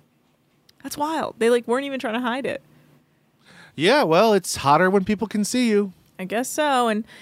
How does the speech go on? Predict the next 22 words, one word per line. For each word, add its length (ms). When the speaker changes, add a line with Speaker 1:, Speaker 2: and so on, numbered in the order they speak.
Speaker 1:
Hannah 260
says 300
Tiff 260
is 360
low 240
maintenance, 720
uh, 460
and 340
Ben 220
will 140
get 220
bored 240
of 120
her 140
soon. 460
Speaker 2:
She 200
meant 200
mentally. 640
Speaker 1:
<laughs> 1000
I 120
don't 120
know. 160